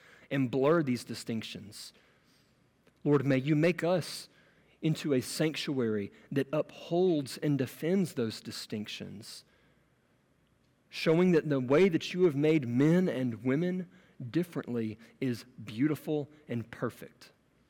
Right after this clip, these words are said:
Lord, give us wisdom as we look at our traditions in the church,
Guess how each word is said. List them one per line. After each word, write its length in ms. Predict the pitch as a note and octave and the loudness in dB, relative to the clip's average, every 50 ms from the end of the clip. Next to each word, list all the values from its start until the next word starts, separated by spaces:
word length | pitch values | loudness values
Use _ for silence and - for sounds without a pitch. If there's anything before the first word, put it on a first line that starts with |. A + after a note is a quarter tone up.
| _ _ _ _ _ _ _ _ _ _ _ _ _ _ _ _ _ _ _ _ - - _ _ _ _ _ _ _ _ _ _ _ _ _ _ - | _ _ _ _ _ _ _ _ _ _ _ _ _ _ _ _ _ _ _ _ -20 -20 _ _ _ _ _ _ _ _ _ _ _ _ _ _ 0
Lord, 240 | C#3 C3+ C3 A#2+ G#2+ | 0 2 2 2 0
give 160 | C3+ C#3 C#3+ | -2 -2 0
us 200 | C3+ - - - | -2 -2 -4 -6
wisdom 500 | A#2+ A2 C3 C#3+ C#3 - - A#2+ A2 A2 | -2 0 0 0 0 -2 -4 -4 -2 -2
as 120 | G#2 - | -4 -4
we 80 | A#2+ A2+ | -4 -2
look 200 | A#2 C3+ C3+ - | -2 -2 0 0
at 80 | D3 | 0
our 140 | C3+ B2 A#2+ | 0 0 0
traditions 760 | - - - B2 A2 A#2+ C3 - - - B2+ B2 B2 A#2 - - | -2 -6 -10 -6 -4 -4 -4 -4 -4 -4 -2 -2 -2 -4 -6 -6
in 180 | - A#2+ A2 | -6 -4 -4
the 80 | G#2 G#2 | -4 -6
church, 640 | - - - C3 C#3 D3+ - - - - - - | -8 -8 -6 -4 -4 -4 -6 -8 -16 -16 -16 -16